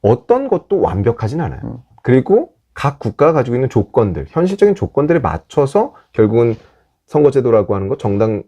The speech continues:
Speaker 1: 시스템이라고 하는 것이 이제 형성되고 만들어진다, 이렇게 볼 수 있습니다.
Speaker 2: 이게 비례대표제가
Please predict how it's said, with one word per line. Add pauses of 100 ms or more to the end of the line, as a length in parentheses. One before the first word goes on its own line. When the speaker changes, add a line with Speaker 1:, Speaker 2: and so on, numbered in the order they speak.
Speaker 1:
시스템이라고
하는
것이 (280)
이제
형성되고
만들어진다, (240)
이렇게
볼
수
있습니다. (360)
Speaker 2:
이게
비례대표제가